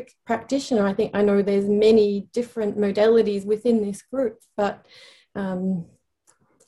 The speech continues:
the heart, the hands are a direct connection to our heart. So how, what a gift we have. We get to connect our hearts with our hands to our patients, and children, especially when they're not ver-, they're non-verbal yet, they're not communicating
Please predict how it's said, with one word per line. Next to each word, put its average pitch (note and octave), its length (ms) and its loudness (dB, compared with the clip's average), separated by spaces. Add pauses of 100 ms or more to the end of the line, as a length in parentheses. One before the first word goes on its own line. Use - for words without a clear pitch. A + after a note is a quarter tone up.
(160)
the G#3 100 -4
heart, A3 400 -2
the G#3+ 60 -4
hands B3+ 540 -2 (480)
are G#3+ 100 2
a G#3 40 0
direct G#3+ 360 2
connection G#3 720 -4 (240)
to A3+ 120 -4
our G#3 140 -2
heart. G3 340 -8 (440)
So G3 220 -2
how, A#3 240 2 (280)
what A#3 220 2
a A#3 40 4
gift - 440 -4
we G#3+ 120 2
have. F#3+ 420 -4
We G#3+ 100 -2
get A3 220 -2
to G#3+ 60 -10
connect A3 480 -4
our A3 160 0
hearts G3+ 480 -6
with G#3 140 -2
our G3 140 -2
hands F#3+ 440 -6 (500)
to G#3+ 140 0
our F#3+ 160 0
patients, F#3 720 -6
and F#3 460 -6 (440)
children, A#3+ 400 4
especially G3 680 -2
when F#3+ 640 -4
they're F#3+ 180 -4
not G3+ 320 -2
ver-, A3 260 0
they're G#3+ 120 0
non-verbal A3 560 2
yet, B3+ 200 -2
they're G3+ 120 -6
not G#3 240 -6
communicating A#3+ 800 -2